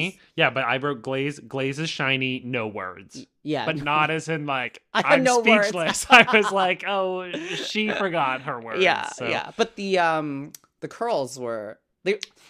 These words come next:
Speaker 1: I think John was smart and did not put them on the cake.
Speaker 2: But they weren't curls. They were, like,
Speaker 1: Sails.
Speaker 2: crown pieces.
Speaker 1: I, that's what I thought. I thought they made them look like a
Speaker 2: A crown.
Speaker 1: Yeah, like a
Speaker 2: Yeah,
Speaker 1: crown.
Speaker 2: yeah, yeah, yeah.
Speaker 1: They're big curls.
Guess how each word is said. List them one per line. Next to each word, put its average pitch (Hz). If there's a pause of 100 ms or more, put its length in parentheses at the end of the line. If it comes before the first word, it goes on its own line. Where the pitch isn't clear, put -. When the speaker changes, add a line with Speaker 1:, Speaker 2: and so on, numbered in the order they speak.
(140)
Speaker 1:
I 220
think 440
John 392
was -
smart 226
and 202
did 202
not 175
put 190
them 180 (100)
on 143
the 170
cake. 240 (100)
Speaker 2:
But 190
they 262
weren't 240 (340)
curls. 139
They 139
were, 139
like, 123
Speaker 1:
Sails. 139
Speaker 2:
crown 165
pieces. -
Speaker 1:
I, 277
that's 254
what 302
I 254
thought. 131
I 123
thought 220
they 208
made 180
them 165
look 156
like 143
a 120
Speaker 2:
A 127
crown. 135
Speaker 1:
Yeah, 247
like -
a 139
Speaker 2:
Yeah, 113
Speaker 1:
crown. 95
Speaker 2:
yeah, 120
yeah, 104 (100)
yeah. 113
Speaker 1:
They're 285
big 339
curls. 135